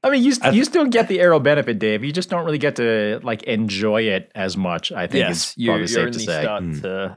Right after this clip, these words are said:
Speaker 3: tap into it in the smallest sense.
Speaker 2: I, th-, I think that gets to my, you know, I, again, I, th-, I think there will be a lot of kickback to this online, uh, the idea of an aero road bike, especially, Dave, as you mentioned with the speed limit.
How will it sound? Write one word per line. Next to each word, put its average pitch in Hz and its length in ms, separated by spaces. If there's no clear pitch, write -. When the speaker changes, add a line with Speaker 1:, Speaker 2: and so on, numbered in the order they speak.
Speaker 3:
tap - 300
into 90 240
it 85 120
in 90 140
the 90 260
smallest 117 640
sense. - 480
Speaker 2:
I, 117 100
th-, - 120
I 107 40
think 139 220
that 104 200
gets - 180
to 98 80
my, 87 240
you 90 140
know, 82 180
I, 85 220
again, 87 320
I, 82 80
th-, - 240
I 107 80
think 104 400
there 104 140
will 98 240
be 98 580
a 98 80
lot 101 220
of 101 320
kickback - 720
to 104 140
this - 520
online, 107 600
uh, 90 340
the 87 180
idea 85 320
of 85 100
an 85 140
aero 85 320
road 78 240
bike, 80 180
especially, 104 480
Dave, 87 160
as 85 80
you 82 60
mentioned 82 260
with 76 80
the 73 60
speed 82 240
limit. 73 240